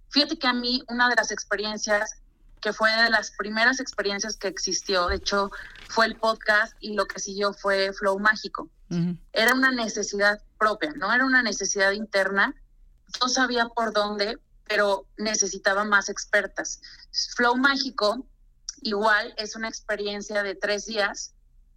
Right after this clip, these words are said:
Speaker 1: donde nos alejamos también, eh,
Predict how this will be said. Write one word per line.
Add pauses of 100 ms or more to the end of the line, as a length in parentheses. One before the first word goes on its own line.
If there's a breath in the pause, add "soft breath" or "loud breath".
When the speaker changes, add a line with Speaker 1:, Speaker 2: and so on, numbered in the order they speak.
(120)
Speaker 1:
donde (240)
nos
alejamos
también, (180)
eh,